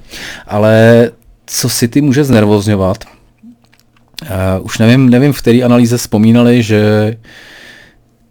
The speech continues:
vždycky, když trenér se dlouho nemůže rozhodnout k tomu, že podepíše tu smlouvu, tak to vyvolává takovou jako nejistotu. Eh,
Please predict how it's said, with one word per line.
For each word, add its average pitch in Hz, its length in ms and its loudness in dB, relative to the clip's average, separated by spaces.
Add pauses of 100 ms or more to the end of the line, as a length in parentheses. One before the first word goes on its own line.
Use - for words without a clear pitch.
(120)
vždycky, 127 240 2
když 147 160 2
trenér 131 360 2
se 135 140 0
dlouho 127 500 4
nemůže 123 400 4
rozhodnout 117 480 0
k 117 40 -14
tomu, 117 200 0
že 123 100 -2
podepíše 117 500 0
tu 131 120 -4
smlouvu, 107 420 -2
tak 110 160 -6
to 117 120 -2
vyvolává 110 480 0
takovou 120 220 -6
jako 117 200 -6
nejistotu. 135 760 -4 (240)
Eh, - 40 -20